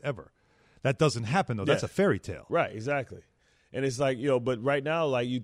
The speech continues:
Speaker 2: you think about a guy like Dwayne Haskins, right, you know, who got a, a shot but may never get another shot, right? That's what I'm talking about. But, but, you know, it's not a lonely place to be if you're a quarterback that can't play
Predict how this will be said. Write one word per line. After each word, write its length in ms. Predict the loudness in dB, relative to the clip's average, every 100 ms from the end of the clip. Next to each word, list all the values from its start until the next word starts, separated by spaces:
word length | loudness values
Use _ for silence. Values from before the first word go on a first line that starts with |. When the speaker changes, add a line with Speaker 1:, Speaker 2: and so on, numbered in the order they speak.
| -4
Speaker 2:
you 120 | -6
think 160 | -4 0
about 200 | 2 2
a 20 |
guy 140 | 2 0
like 160 | 0
Dwayne 300 | -2 -4 -4
Haskins, 640 | -2 -2 -2 -6 -18 -20 -20 _ _ _ -8
right, 300 | -2 -2 -2
you 140 | -4
know, 160 | -2 -2
who 140 | -4
got 280 | -4 -2 0
a, 140 | 0 -2
a 100 | -6
shot 380 | -6 -4 -4 -4
but 120 | -6
may 280 | -4 -4 -4
never 320 | -2 -2 -2
get 160 | -4 -4
another 420 | -4 -4 -4 -6
shot, 360 | -8 -10 -10 -14 _ _ _ _
right? 160 | -6 -2
That's 200 | -2 0
what 80 | -2
I'm 100 | -2
talking 240 | -2 -2
about. 260 | -4 -6 -4
But, 160 | -4 -4 -6
but, 160 | -2 0
you 80 | 2
know, 60 |
it's 100 | 2 4
not 180 | 4
a 40 | 4
lonely 480 | 4 2 2 2 0
place 340 | 0 0 -2
to 80 | -6
be 420 | -2 -2 -2 -6 _ _ _ _
if 180 | -10 -4
you're 160 | 0 0
a 40 | 0
quarterback 520 | 2 4 4 0 -2
that 180 | -6 -6
can't 360 | -4 -4 -4 -4
play 500 | 0 2 0 -4